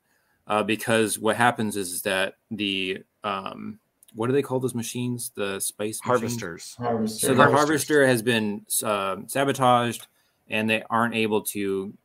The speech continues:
Speaker 1: grab it. Like, I think the
Speaker 3: The wing
Speaker 1: the
Speaker 3: was
Speaker 1: lift
Speaker 3: stolen. The
Speaker 2: The,
Speaker 3: lift
Speaker 2: the,
Speaker 3: wing was
Speaker 2: yeah,
Speaker 1: Yeah.
Speaker 2: the lift that's supposed to get it out, the carrier
Speaker 1: Yeah.
Speaker 2: that's supposed to come in and take it out of there, gets damaged and,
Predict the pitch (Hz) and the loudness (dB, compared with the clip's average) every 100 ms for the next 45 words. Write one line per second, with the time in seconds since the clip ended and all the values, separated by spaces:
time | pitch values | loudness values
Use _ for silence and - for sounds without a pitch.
0 | - 113 107 107 104 117 117 110 151 131 | -8 0 2 4 0 0 -4 -2 0 2
1 | 117 101 101 - _ _ _ _ _ 165 | 4 2 0 -10 _ _ _ _ _ 4
2 | 156 170 180 - 147 - _ 135 131 123 | 6 6 6 6 4 2 _ 8 8 8
3 | 113 101 107 139 143 131 113 147 131 - | 6 2 0 2 4 4 4 0 2 2
4 | 123 226 220 131 120 120 131 156 - 151 | 2 0 4 4 4 4 4 4 2 -4
5 | 139 117 131 123 123 120 123 113 87 85 | -4 2 2 2 -2 -2 -2 -2 -4 -8
6 | 98 98 135 110 92 87 92 _ _ 107 | -12 -4 -2 -2 -4 -8 -12 _ _ -4
7 | 101 107 120 113 - 123 120 113 117 107 | -4 -2 -4 -2 -6 -4 -4 -6 -8 -4
8 | 117 107 98 92 92 87 101 - - 104 | 0 0 0 -4 -8 -8 -10 -10 -12 -8
9 | 101 98 95 90 107 | -6 -8 -10 -10 -12